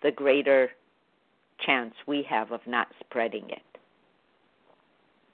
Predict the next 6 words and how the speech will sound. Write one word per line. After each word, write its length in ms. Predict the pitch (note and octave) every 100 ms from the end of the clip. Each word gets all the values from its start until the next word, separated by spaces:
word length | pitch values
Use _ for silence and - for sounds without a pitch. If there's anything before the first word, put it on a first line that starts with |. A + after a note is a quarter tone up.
| _ _ _ _ _ _ _ _ _ _ _ _ _ _ _ _ _ _ _ _ _ _ _ -
So 320 | F3+ E3+ D3 _ _ _ _ _ _ _ _ _ _ _ _ _ _ _ -
what 180 | - D4+
happens 500 | E4+ A3 A3 - G3+ - -
to 120 | E3
us 120 | F3 - -
psychologically? 1000 | E3+ F3 C#3+ B2+ E3 E3+ B2+ - -